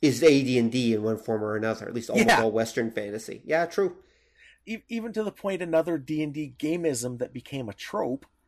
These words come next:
Speaker 1: Mm-hmm.
Speaker 2: is the Wandering Monster.
Speaker 1: Yes, that's true.
Speaker 2: That if you look at, like, eighties sword and sorcery movies,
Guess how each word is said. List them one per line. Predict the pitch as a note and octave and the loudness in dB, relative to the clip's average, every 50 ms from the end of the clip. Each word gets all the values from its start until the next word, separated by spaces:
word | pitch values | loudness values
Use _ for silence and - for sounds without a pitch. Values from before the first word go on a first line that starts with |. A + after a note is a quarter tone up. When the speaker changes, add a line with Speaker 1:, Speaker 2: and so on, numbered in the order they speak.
| _ _ | _ _
Speaker 1:
Mm-hmm. | - B2 A2+ C3 F3+ A3+ A3+ - _ _ - | -4 -2 -2 -2 -2 -4 -6 -10 _ _ -8
Speaker 2:
is | D3+ D3+ D3+ D3+ B2+ | -4 -4 -4 -2 -2
the | A#2 D3 | 0 0
Wandering | C3+ C#3 C#3 C#3 C#3 C3 B2+ B2+ B2+ B2 | 0 2 0 0 0 -2 -2 -4 -2 0
Monster. | A#2+ B2+ C3+ C#3 C#3 - - - - - _ _ _ _ _ _ _ _ _ _ _ _ _ _ _ _ _ _ _ _ _ _ _ _ _ _ _ _ _ _ _ _ _ _ _ _ - | 0 0 0 0 -2 -6 -12 -16 -18 -18 _ _ _ _ _ _ _ _ _ _ _ _ _ _ _ _ _ _ _ _ _ _ _ _ _ _ _ _ _ _ _ _ _ _ _ _ -10
Speaker 1:
Yes, | A2+ A2 A2 A2 A2 A#2 C#3 F#3 - - - - | -6 -4 -2 2 4 4 4 2 0 -4 -12 -6
that's | - - A2+ - | -4 -4 -4 -4
true. | - - C#3 B2 A#2+ D3 G#3 - - - _ _ _ _ _ _ _ | -2 2 4 6 6 6 4 0 -6 -16 _ _ _ _ _ _ _
Speaker 2:
That | - - - - - _ _ _ _ _ - - | -2 -2 -2 -2 -8 _ _ _ _ _ -10 -6
if | - D3+ D3+ - | -4 -4 -2 -2
you | D#3+ D3+ | -2 0
look | C#3+ D#3+ E3 D#3+ | 2 2 2 2
at, | D#3+ D3+ - | 0 -2 0
like, | D3 C#3 C3+ C3 - - | 0 0 -2 -2 -4 -4
eighties | D#3+ D3 D3 C#3+ D3 B2+ - | -4 -2 -2 -4 -6 -8 -6
sword | - D3 C#3+ C3 | -4 -4 -4 -4
and | B2 A#2 | -4 -6
sorcery | - - C#3+ D#3+ E3+ - - C#3 B2 | -6 -4 -2 -2 -2 -4 -4 -6 -4
movies, | A2 G#2+ G2+ F#2+ F2+ G2+ G2+ A2+ - | -4 -4 -6 -6 -6 -6 -8 -8 -10